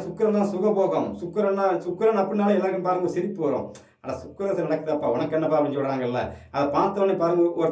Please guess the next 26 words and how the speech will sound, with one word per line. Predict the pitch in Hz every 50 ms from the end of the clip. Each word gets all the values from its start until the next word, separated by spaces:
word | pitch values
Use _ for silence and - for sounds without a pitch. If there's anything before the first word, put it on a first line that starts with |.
| 160 160
நம்மள | 170 175 196 185 185
அறியாமலே | 185 208 214 214 220 208 - -
சிரிப்பு | 180 196 208 - 165 160
வரும். | 151 147 143 156
ஏன்னா | 180 190 180 -
சுக்கிரன் | 214 - - 233 214 214 202
அப்படின்னாலே | - 208 202 196 196 214 202
நமக்கு | 180 185 175 180 185
ஒரு | 170 170 175
சந்தோஷம். | 214 220 220 226 208 - 151 - - - - - - - - _ _ _ _
நீங்க | 143 156 165 160 143 -
சிரிச்சு | - 233 269 294 294 294 - 262 254 240 214
ஒரு | 196 190
ஆள்கிட்ட | 185 196 202 208 - 175 170
நல்லபடியா | 180 202 202 - 196 202 - - 165
பேசணும் | 170 190 196 190 190 190
அப்படின்னாலே | 170 160 170 170 170 170 175
அந்த | 170 151 147
சுக்கிர | 147 147 180 175
பகவான் | 170 160 156 160 160 135 -
ஆதிக்கம் | 147 151 - - 165 139 120
வேணுங்க, | 117 117 107 104 101 98 82 - - - - - _ _ _ -
அப்படி | 117 123 127
இல்லைன்னா | 135 147 165 - -
ஜெயிக்க | 143 147 156 160 139
முடியாது. | 117 113 110 101 92 90